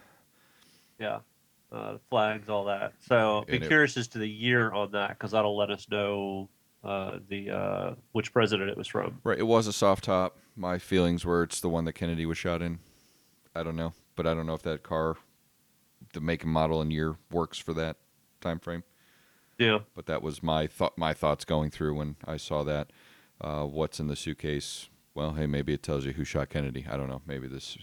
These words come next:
Speaker 2: will this show be that arrogant to go ahead and have a Kennedy conspiracy theory? Who knows? <laughs>
Speaker 1: Well, they'll do, if, if they do that, they'll tease you the same way The Rock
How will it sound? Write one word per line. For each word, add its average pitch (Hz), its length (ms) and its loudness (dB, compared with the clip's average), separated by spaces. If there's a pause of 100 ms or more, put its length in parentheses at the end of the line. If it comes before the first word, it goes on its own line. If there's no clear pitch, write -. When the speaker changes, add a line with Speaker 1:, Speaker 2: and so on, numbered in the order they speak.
Speaker 2:
will 80 140 -6
this 71 160 -4
show 80 240 0
be 71 140 -2
that 71 180 -2
arrogant 71 380 -4
to - 100 -14
go 69 180 -4
ahead 71 220 -6
and 69 140 -4 (400)
have 69 360 -6
a 69 240 -4 (220)
Kennedy 71 320 -2
conspiracy 71 500 -8
theory? 69 300 -8 (800)
Who 90 100 -8
knows? 71 400 -12
<laughs> - 40 -20 (1120)
Speaker 1:
Well, 135 240 10
they'll 135 160 8
do, 135 300 6
if, 135 240 4
if 147 140 4
they 151 160 8
do 160 260 8
that, 131 320 6
they'll 123 160 4
tease 123 400 0
you 117 80 0
the 104 100 -10
same 110 300 -2
way 104 160 -2
The 98 100 -6
Rock 98 360 0